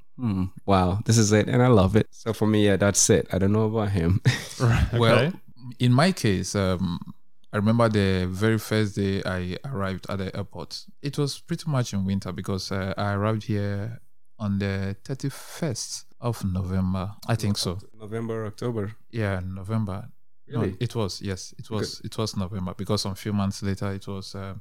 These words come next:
Speaker 3: December. Yes, it was, it was in November. So I was at the airport, at, uh, the airport here. So I waited.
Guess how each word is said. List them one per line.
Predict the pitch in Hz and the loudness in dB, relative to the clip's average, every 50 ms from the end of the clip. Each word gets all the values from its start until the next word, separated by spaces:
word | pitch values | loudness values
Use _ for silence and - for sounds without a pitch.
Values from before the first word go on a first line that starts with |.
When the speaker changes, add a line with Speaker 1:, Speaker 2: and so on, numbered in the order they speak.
| - - | -12 -10
Speaker 3:
December. | 104 104 101 104 104 95 - | -4 -2 0 2 0 0 2
Yes, | 120 117 92 90 - - - - - | 2 2 2 0 -2 -8 -8 -10 -10
it | 107 - - | -10 -6 -2
was, | 110 104 - - | -2 -2 -2 0
it | - 110 - - | -2 -2 0 2
was | 120 113 - - | 2 4 4 4
in | 113 107 | 2 0
November. | 98 98 90 107 104 98 95 98 - - | 0 0 0 0 0 2 0 -2 -2 -2
So | - - - 175 156 131 127 113 110 113 - | 0 4 6 6 8 8 6 4 2 0 2
I | - 180 | 2 4
was | 180 170 147 - | 6 6 6 4
at | 110 90 | 2 2
the | 98 95 | 2 4
airport, | 104 104 - - 101 98 - - - - - - | 4 2 2 2 -2 0 0 -4 -4 -4 -2 0
at, | 123 113 - - | 2 2 4 4
uh, | 123 117 110 107 104 104 101 98 95 101 - - - - | 6 6 6 6 6 4 4 2 0 -4 -6 -12 -14 -6
the | - 123 | 0 2
airport | 123 127 127 135 127 - | 2 4 6 4 4 4
here. | - 117 98 92 104 - - - | 2 0 0 0 -2 -8 -14 -8
So | - - - 135 120 120 120 120 113 | -2 2 4 6 8 8 8 8 6
I | - 117 120 117 | 6 4 2 2
waited. | 110 117 131 135 - 143 135 139 143 - | 4 4 4 4 4 4 4 4 2 0